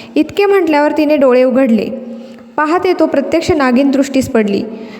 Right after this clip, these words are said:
बाई बिचारी भिवू लागली. नागिन म्हणाली, "भिवू नकोस, घाबरू नकोस, विचारलेल्या प्रश्नांचे उत्तरं दे." तिनं आपली सर्व हकीकत सांगितली.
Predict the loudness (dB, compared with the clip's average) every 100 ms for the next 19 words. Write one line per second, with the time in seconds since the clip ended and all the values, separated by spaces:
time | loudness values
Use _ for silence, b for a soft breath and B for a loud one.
0 | B 0 2 4 4 2 2 0 2 2
1 | 4 2 2 0 -2 -4 -10 -14 B B
2 | -4 -2 0 0 2 0 2 2 2 0
3 | B B 0 2 2 2 0 2 0 0
4 | -2 -2 0 2 2 0 0 -2 -4 B
5 | -6 -2 0 0 2 2 2 0 0 0
6 | 2 2 2 2 2 0 2 2 2 -2
7 | -6 -12 -14 -18 -20 -20 -20 -20 _ _
8 | _ _ 0 2 2 2 -2 -4 -4 0
9 | 0 2 0 2 0 2 2 2 0 0
10 | 0 0 -4